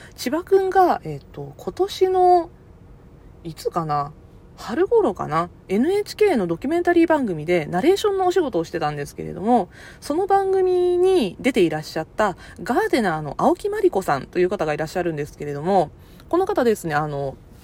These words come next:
緑の髪のガーデナーって言って、Google検索すると多分すぐ出てくると思うんですが、めちゃくちゃ目が覚めるようなグリーンの髪をしてらっしゃるんですよ。もうなんかこの千葉くんの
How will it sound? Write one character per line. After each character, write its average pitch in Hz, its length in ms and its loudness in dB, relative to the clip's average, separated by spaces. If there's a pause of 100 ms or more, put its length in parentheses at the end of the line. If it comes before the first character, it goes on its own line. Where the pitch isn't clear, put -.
(520)
緑 370 340 6
の 226 120 4
髪 180 240 -2
の 180 120 0
ガ 190 200 4
ー - 20 0
デ 214 120 0
ナ 156 180 0
ー - 20 0
っ - 20 -14 (420)
て 156 120 -8
言 143 100 -8
っ - 20 -20
て、 143 420 -2 (420)
Google 196 320 0
検 190 160 0
索 - 180 -4
す - 80 -14
る 151 100 -8
と 175 80 -12
多 220 100 2
分 196 100 -2
す 277 140 -2
ぐ 247 80 2
出 208 80 2
て 196 100 -2
く 165 100 -6
る 151 80 -6
と 156 100 -4
思 160 180 -4
う 156 40 -6
ん 151 40 -8
で 143 80 -6
す 151 120 -14
が、 165 260 0 (280)
め 185 100 -6
ち - 200 -6
ゃ 466 40 0
く - 100 -12
ち - 100 2
ゃ 359 60 8
目 302 160 6
が 370 60 4
覚 226 160 -2
め 247 100 4
る 240 80 4
よ 196 120 2
う 165 40 -2
な 160 100 -4
グ 185 160 -2
リ 214 140 2
ー 226 40 2
ン 208 40 2
の 175 60 -2
髪 165 220 -2
を 156 40 -4
し - 80 -10
て 151 80 0
ら 151 80 -2
っ - 20 -6
し - 80 -8
ゃ 175 60 0
る 151 100 -2
ん 143 40 -6
で 131 80 -4
す - 120 -6
よ。 131 180 -2 (560)
も 175 100 -4
う - 40 -4
な 202 80 -2
ん 220 60 -4
か 170 100 -4
こ 170 100 -10
の 156 160 -6
千 - 160 -8
葉 330 160 -2
く 427 180 2
ん 403 140 -2
の 392 320 2